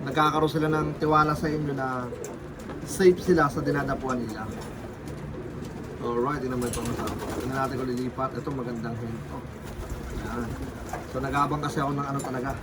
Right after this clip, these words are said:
ng hen. Ah, ito na ano, yung isa sa mga ano ko. Ah,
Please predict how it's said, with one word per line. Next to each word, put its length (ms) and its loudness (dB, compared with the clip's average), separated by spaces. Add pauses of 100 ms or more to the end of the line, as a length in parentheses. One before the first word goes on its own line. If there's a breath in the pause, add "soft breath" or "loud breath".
(460)
ng 300 -4 (100)
hen. 160 -4 (240)
Ah, 80 4
ito 240 4
na 80 6 (160)
ano, 100 6 (460)
yung 160 -2
isa 160 4
sa 80 4
mga 240 2
ano 80 4
ko. 140 2 (500)
Ah, 560 4